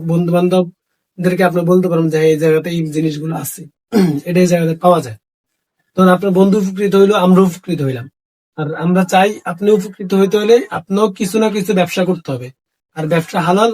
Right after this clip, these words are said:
হালাল ব্যবসা যদি আপনি হালাল ভাবে করতে পারেন, আল্লাহ তাআলা বরকত দিবে।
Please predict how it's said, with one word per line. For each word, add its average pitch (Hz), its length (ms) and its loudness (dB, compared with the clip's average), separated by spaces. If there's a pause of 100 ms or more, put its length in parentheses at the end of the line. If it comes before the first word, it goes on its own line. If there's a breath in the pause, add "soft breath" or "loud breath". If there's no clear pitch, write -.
হালাল 180 320 0
ব্যবসা 180 280 -4
যদি 185 180 -2
আপনি 180 180 -2
হালাল 175 280 2
ভাবে 190 240 0
করতে 196 280 -4
পারেন, 214 220 -4 (360)
আল্লাহ 175 160 0
তাআলা 175 200 -2
বরকত 160 260 -2
দিবে। 131 200 -8